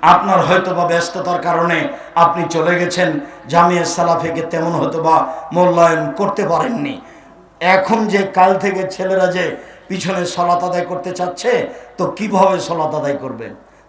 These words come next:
তাহলে কি ফেরেশতা টাকা পয়সা দিয়ে যাবে, তারা এগুলো সালাত আদায় করবে সেখানে? না, এটা জিনের দেশ, যে জিনের হাতে মসজিদ তৈরি করে দিয়ে যাবে, তখন ছেলেরা সালাত আদায় করবে।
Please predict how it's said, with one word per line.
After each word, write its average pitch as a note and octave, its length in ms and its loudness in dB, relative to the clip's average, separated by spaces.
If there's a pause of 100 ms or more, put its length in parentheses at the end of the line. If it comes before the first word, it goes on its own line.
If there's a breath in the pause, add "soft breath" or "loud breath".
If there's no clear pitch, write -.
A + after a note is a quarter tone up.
তাহলে E3+ 420 2
কি D#3+ 260 -6 (240 loud breath)
ফেরেশতা F3+ 460 -2
টাকা E3 300 -6
পয়সা E3 260 -4
দিয়ে D#3+ 260 -4
যাবে, E3 400 -4 (400 loud breath)
তারা E3+ 340 4
এগুলো D#3 340 0
সালাত D#3 380 -4
আদায় D#3+ 200 -4
করবে D#3 260 -6
সেখানে? E3 520 -6 (260 loud breath)
না, F3+ 120 0
এটা F3+ 180 0
জিনের F3 480 -2
দেশ, F3 280 -4 (280 loud breath)
যে E3 160 -6
জিনের F3+ 420 -2
হাতে E3+ 200 0
মসজিদ E3 440 -6
তৈরি E3 160 -4
করে D#3+ 260 -4
দিয়ে D#3+ 200 -2
যাবে, D#3 340 0 (320 loud breath)
তখন E3 340 -2
ছেলেরা D3+ 400 -4
সালাত C#3 340 -4
আদায় B2+ 260 -6
করবে। - 400 -14